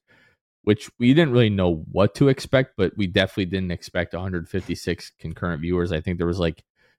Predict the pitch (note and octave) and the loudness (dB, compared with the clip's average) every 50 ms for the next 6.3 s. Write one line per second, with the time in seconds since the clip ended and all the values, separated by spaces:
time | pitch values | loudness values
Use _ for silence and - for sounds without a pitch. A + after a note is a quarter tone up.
0 | _ _ _ - F#2 F#2+ F#2+ G2+ G2 F#2+ F#2+ F#2+ F2+ - - - F2 F2 F2 F2+ | _ _ _ 0 2 2 4 4 2 2 0 0 0 0 -2 -2 -2 0 0 2
1 | F#2 F#2+ F#2+ F#2+ G2 A2+ - _ _ _ _ - - F2 F#2 F#2+ G2 G2 F#2 G2 | 2 0 0 0 -2 -6 -12 _ _ _ _ -2 0 2 2 4 2 2 2 0
2 | G2 G2+ G2+ G2+ G2 F#2+ F#2+ F#2 - - - - - _ _ _ _ F#2+ E2+ E2+ | 0 0 0 2 2 2 2 0 -2 -6 -12 -18 -20 _ _ _ _ -2 2 2
3 | F2 E2+ C#2 - - E2+ E2 E2 D#2+ D#2 - - _ - F2 E2+ E2+ F2 - - | 2 2 0 -2 -4 -2 -2 -2 -2 -4 -6 -10 _ -10 -10 -8 -8 -10 -12 -14
4 | _ _ - G#2+ F#2+ F#2+ F#2+ F#2+ F2+ F2+ F2+ F2+ F2+ F2+ F2 - - F2+ E2 F2 | _ _ -2 0 2 2 2 2 0 0 0 0 0 -2 -2 -4 -4 -4 -2 0
5 | F2 F2+ F2+ F#2 F2 F2 E2+ - - - _ - G2+ F2+ F2+ F#2 F#2 F2+ F2+ E2 | -2 0 0 0 -2 -2 -2 -4 -8 -14 _ -2 -2 0 0 0 -2 -2 -4 -8
6 | - _ _ _ - - | -10 _ _ _ -12 -12